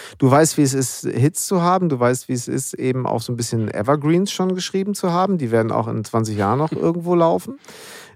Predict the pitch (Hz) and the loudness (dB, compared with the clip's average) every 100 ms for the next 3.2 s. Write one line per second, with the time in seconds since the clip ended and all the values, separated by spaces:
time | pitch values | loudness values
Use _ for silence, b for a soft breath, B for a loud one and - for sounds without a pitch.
0 | _ - 123 123 135 131 131 127 - - | _ 0 4 4 2 0 2 0 0 -2
1 | 113 110 123 107 110 - 151 180 170 170 | -2 0 0 0 -2 0 2 2 4 4
2 | 147 165 165 170 151 135 127 95 87 101 | 6 6 6 4 2 0 0 2 2 0
3 | 156 254 | -2 -6